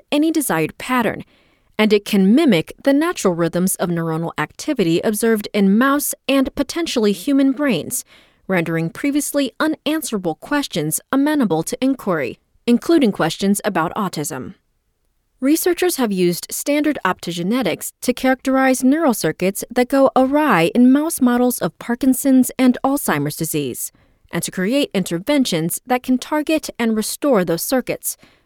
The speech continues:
potentially providing an alternative to pharmacological approaches. But studies of the neural circuits underlying autism, along with any possible interventions, have lagged behind. The problem is that there's very few people working on circuits right now in autism,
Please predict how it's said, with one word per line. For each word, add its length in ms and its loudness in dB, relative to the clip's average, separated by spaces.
potentially 520 -4
providing 600 0
an 140 -4
alternative 680 -2
to 140 -6
pharmacological 960 -4
approaches. 680 -6
But 180 0
studies 580 0
of 180 -6
the 100 0
neural 240 -2
circuits 600 -4
underlying 500 -4
autism, 640 -2
along 300 -4
with 240 -6
any 200 2
possible 560 -4
interventions, 920 -2
have 160 0
lagged 260 0
behind. 600 -2
The 80 -4
problem 400 2
is 280 0
that 140 -2
there's 220 0
very 320 2
few 240 0
people 520 0
working 300 -2
on 160 -2
circuits 460 -2
right 160 -2
now 220 0
in 80 0
autism, 600 -2